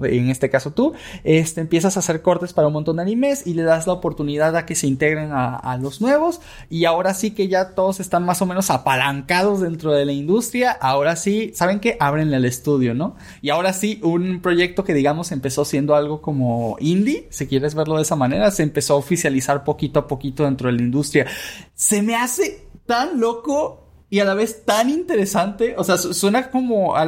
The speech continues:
ese tipo de historias de Google, donde, donde los tipos se ponen de compas en un garaje y terminan siendo una de las empresas más grandes de, de todo el mundo.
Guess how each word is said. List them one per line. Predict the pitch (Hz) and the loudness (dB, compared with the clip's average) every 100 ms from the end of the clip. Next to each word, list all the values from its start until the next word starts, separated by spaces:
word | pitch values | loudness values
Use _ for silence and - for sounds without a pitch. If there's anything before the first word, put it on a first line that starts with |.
| 156 | 0
ese | 170 226 | 0 0
tipo | 226 226 | 0 2
de | |
historias | 185 180 220 208 | 0 2 0 2
de | 135 | 0
Google, | 135 151 185 208 202 | 2 0 0 -2 0
donde, | 156 143 143 143 143 | 0 2 2 2 0
donde | 147 147 151 151 147 | -4 0 2 2 2
los | 143 151 | 0 -2
tipos | 175 196 | -2 0
se | 208 | -2
ponen | 208 165 190 180 151 139 131 | -2 -2 0 0 0 0 0
de | 143 143 | 0 2
compas | 139 156 185 190 | 2 2 0 0
en | 151 | -4
un | 160 | -2
garaje | 165 147 170 240 247 - - | 2 2 2 -2 -6 -10 -2
y | 151 | 0
terminan | 156 156 160 175 | 2 2 2 0
siendo | - 160 | 0 0
una | 175 175 | 0 0
de | 147 | 2
las | 135 131 | 2 2
empresas | - 156 151 175 170 | 0 2 -2 -4 -4
más | 156 | -4
grandes | 160 156 165 | -4 -4 -4
de, | 156 127 | -4 -4
de | - 139 | -4 -2
todo | 147 156 | 0 2
el | 160 | 2
mundo. | 156 196 294 | 0 0 0